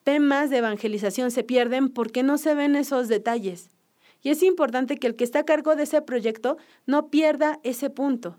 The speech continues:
esa recomendación tan importante, escrita, escrita, no lo olvides, quién, cuándo, dónde y con qué lo vas a hacer. Vamos a ir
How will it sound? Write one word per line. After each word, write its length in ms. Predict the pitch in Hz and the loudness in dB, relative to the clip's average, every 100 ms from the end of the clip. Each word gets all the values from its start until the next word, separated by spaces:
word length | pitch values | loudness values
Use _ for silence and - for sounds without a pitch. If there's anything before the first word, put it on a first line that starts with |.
| _ _ _ _ | _ _ _ _
esa 260 | 240 330 330 | -4 0 0
recomendación 840 | 294 226 226 214 208 - 269 277 | 0 -2 -2 0 0 0 -2 0
tan 200 | 277 277 | 2 2
importante, 800 | 294 - 226 214 220 240 247 320 - _ _ | 2 0 -4 -4 -4 -2 -2 -4 -8 _ _
escrita, 880 | 226 220 220 269 277 - 226 226 359 - | 0 0 -2 0 0 2 0 0 -4 -8
escrita, 560 | - 196 - 240 240 240 | -12 -12 -6 -4 0 0
no 120 | 254 | 2
lo 120 | 233 | 0
olvides, 460 | 214 208 202 240 311 _ _ _ | 0 -2 -2 -2 -2 _ _ _
quién, 480 | 254 247 254 330 - _ _ _ | 0 2 2 0 -4 _ _ _
cuándo, 580 | 247 240 240 226 277 - _ _ - | 2 2 2 0 -2 -8 _ _ -4
dónde 560 | 214 269 277 294 359 - | 0 2 4 2 0 -4
y 160 | 240 233 | -8 -2
con 240 | 226 220 | 0 0
qué 320 | 220 269 285 - | 0 0 0 -6
lo 220 | 220 208 | 0 2
vas 300 | 208 214 208 - | 2 -2 -4 -12
a 100 | 196 | -10
hacer. 400 | - 190 - _ _ _ _ _ _ _ _ _ _ _ _ _ _ _ _ _ _ _ _ _ _ | -6 -6 -8 _ _ _ _ _ _ _ _ _ _ _ _ _ _ _ _ _ _ _ _ _ _
Vamos 480 | 247 294 359 415 - | 2 4 4 2 -4
a 120 | 226 | -4
ir 340 | 247 269 302 | 0 -2 -4